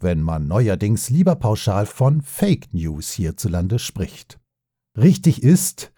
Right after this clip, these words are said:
durch das Internet als Medium, das es jedem erlaubt, selbst zum Sender zu werden, gibt es viele Möglichkeiten, Gerüchte und falsche Behauptungen in die Welt zu setzen. Das ist manchmal nur ein Ärgernis, manchmal aber auch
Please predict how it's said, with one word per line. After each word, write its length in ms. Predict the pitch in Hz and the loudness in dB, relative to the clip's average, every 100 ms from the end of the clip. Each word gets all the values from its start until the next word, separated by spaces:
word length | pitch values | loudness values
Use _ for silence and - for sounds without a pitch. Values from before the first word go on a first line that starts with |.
| _ _ | _ _
durch 320 | - 110 92 - | -2 0 0 -2
das 220 | 87 - | -4 -2
Internet 640 | 180 214 143 101 78 - | 2 4 4 2 -2 -6
als 300 | 82 - - | -8 -8 -4
Medium, 640 | 101 156 165 117 85 69 - | 2 4 4 2 0 -4 -6
das 180 | 85 - | -6 -6
es 220 | 85 - | -10 -6
jedem 400 | 95 160 190 156 | 2 4 4 2
erlaubt, 520 | 92 92 123 151 - | 0 0 2 2 0
selbst 600 | - - 101 143 - - | -16 -10 -2 -2 -4 -10
zum 240 | - 62 | -12 -12
Sender 440 | 62 85 113 139 117 | -10 -4 0 2 0
zu 200 | - 92 | -2 -2
werden, 360 | 95 98 127 127 - - | -2 2 0 0 -18 2
gibt 260 | - - | 2 2
es 160 | 98 - | -6 -4
viele 320 | - 190 113 | 2 4 4
Möglichkeiten, 800 | 80 156 156 90 - 107 120 151 | 2 2 0 -8 -2 0 2 0
Gerüchte 680 | - 69 117 - - 113 98 | -2 0 0 0 -2 0 0
und 240 | 67 62 | -6 -12
falsche 460 | - - 95 95 107 | -10 -6 -6 -4 -6
Behauptungen 680 | 90 - 87 - 101 98 110 | -4 -2 -4 -4 -4 -2 -2
in 120 | 107 | 0
die 180 | 120 127 | 2 2
Welt 280 | 147 98 - | 2 0 -4
zu 140 | - | -12
setzen. 460 | 67 71 - 78 67 _ _ _ _ _ | -10 -12 -10 -10 -10 _ _ _ _ _
Das 160 | 165 147 | 0 2
ist 240 | 156 - | 0 2
manchmal 600 | 131 160 - 170 156 143 143 | 4 4 4 4 6 4 4
nur 540 | 175 185 190 113 90 | 8 8 8 6 2
ein 200 | - 117 | -2 -2
Ärgernis, 720 | 101 123 143 117 107 156 - - - _ | 0 0 2 2 2 0 -2 -14 -20 _
manchmal 540 | 98 98 - - 175 | 0 0 0 0 0
aber 180 | 170 131 | 2 0
auch 120 | 120 | -2